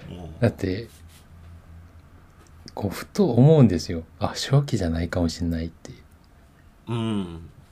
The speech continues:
Speaker 2: 何かをやるっていうのは、だっていらないじゃん。そんなにやらんでもさ。
Speaker 1: うん。
Speaker 2: 生き-、生きるのに全然、あれもないし。
Speaker 1: うん。
Speaker 2: 特に最近バイトとかやってるとさ、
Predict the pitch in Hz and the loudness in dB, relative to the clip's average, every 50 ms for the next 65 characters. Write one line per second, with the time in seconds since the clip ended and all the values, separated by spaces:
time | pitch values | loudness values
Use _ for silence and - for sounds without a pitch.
0 | - - - - - - 101 101 95 - - 92 87 82 82 87 101 98 92 92 | -20 -20 -12 -6 -2 0 0 0 0 0 -2 0 0 -2 -2 -4 -4 -4 -4 -2
1 | 90 92 90 85 - _ - 87 85 85 87 90 104 127 127 120 101 87 80 80 | -2 -2 -4 -6 -8 _ -6 -6 -4 -4 -4 -2 -2 -2 -2 -2 -4 -6 -10 -12
2 | - - _ - - - - _ _ - - - - - - - 85 - - 87 | -16 -20 _ -20 -20 -20 -20 _ _ -20 -20 -20 -20 -20 -16 -16 -16 -10 -8 -6
3 | 85 85 85 92 98 127 139 151 - - 185 175 131 - - 82 76 - - - | -6 -4 -6 -4 0 0 0 0 0 2 2 2 2 2 -2 -6 -8 -10 -16 -20
4 | - _ - - - 95 90 87 85 87 87 87 85 82 80 82 - - - - | -20 _ -18 -16 -12 -10 -8 -8 -6 -6 -4 -4 -6 -6 -8 -10 -12 -16 -20 -14
5 | - - 98 92 92 95 98 95 87 87 82 80 76 - - 107 110 104 95 90 | -8 -6 -4 -2 0 -2 -2 -2 -2 -4 -6 -8 -10 -10 -10 -8 -8 -8 -10 -12
6 | - - - - - - - - _ - - - - - - - - 151 - - | -16 -20 -20 -20 -20 -20 -20 -20 _ -20 -20 -20 -20 -20 -20 -12 -10 -10 -10 -12
7 | _ _ _ _ - - - - - - 110 107 98 92 85 85 - - - 117 | _ _ _ _ 0 0 0 2 2 2 2 2 0 -2 -6 -10 -12 -6 -4 -2
8 | 107 101 101 98 98 98 95 98 110 - - - - _ _ _ _ _ _ _ | 0 0 0 -2 -2 -4 -4 -6 -8 -10 -10 -14 -20 _ _ _ _ _ _ _
9 | _ _ _ _ _ _ - - _ - - 127 113 107 104 90 85 82 - - | _ _ _ _ _ _ -20 -20 _ -8 -2 2 2 2 2 0 -2 -8 -12 -16
10 | - - - _ - 110 107 - 170 - 131 107 - - 131 123 - 135 123 110 | -18 -18 -18 _ -10 -4 -4 -2 2 2 2 2 4 2 2 2 2 2 0 2
11 | 104 104 107 110 - 120 - - 101 - - 90 90 90 87 - _ _ - 92 | 4 2 2 2 0 -2 -4 -4 -4 -2 -2 -2 -2 -4 -6 -8 _ _ -6 -6
12 | - - - - - - 98 90 - | -6 -6 -8 -12 -16 -14 -16 -16 -18